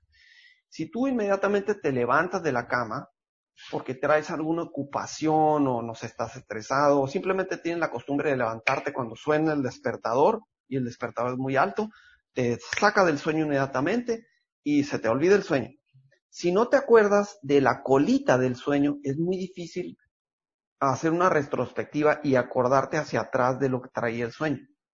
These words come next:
Por ejemplo, si sueñas... Eh,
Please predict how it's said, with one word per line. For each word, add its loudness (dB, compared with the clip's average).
Por 2
ejemplo, 0
si -4
sueñas... 0
Eh, 0